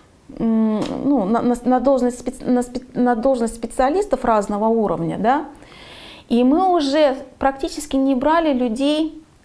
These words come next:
взрослых, зрелых, опытных. Мы брали людей, я бы так сказала, даже не до тридцати, а до двадцати семи. При этом у меня жёстко стояли условия, из каких вузов нужно, должны быть кандидаты. В первую очередь это, э,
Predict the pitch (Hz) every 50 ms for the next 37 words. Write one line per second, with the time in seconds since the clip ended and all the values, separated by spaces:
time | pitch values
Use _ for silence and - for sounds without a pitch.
0 | _ _ - - 226 240 240 254 240 214 233 - - - 170 156 147 - - -
1 | - - 190 202 220 226 214 202 170 110 175 170 - - - - 220 208 196 -
2 | - 170 - - 160 156 170 - - - - - - - 247 285 247 262 269 285
3 | 302 302 294 277 247 233 226 233 226 - 285 311 320 302 - 240 233 214 233 233
4 | 247 254 247 254 - - 226 214 240 233 220 214 208 247 262 254 254 247 240 214
5 | 214 208 - 226 220 - - - - - 320 302 233 220 196 190 202 208 202 -
6 | - - 240 247 - - 240 220 202 185 160 135 - - - _ _ _ _ _
7 | - - - - - - - - - _ - 247 262 285 277 285 269 262 262 262
8 | 262 269 269 262 277 330 339 - - 254 - - - 240 240 254 247 233 233 247
9 | 247 247 - 302 320 320 262 233 226 - - 226 - 240 233 - - 240 240 220
10 | 202 - - 208 196 180 - 190 - - 202 185 185 202 196 190 196 - - -
11 | 190 185 180 185 185 185 190 180 160 170 - - - - - - - - - -
12 | - - 262 269 226 220 214 208 208 214 190 185 180 185 - 180 196 190 175 -
13 | - 156 196 190 185 180 175 170 170 165 156 - - 185 175 - - -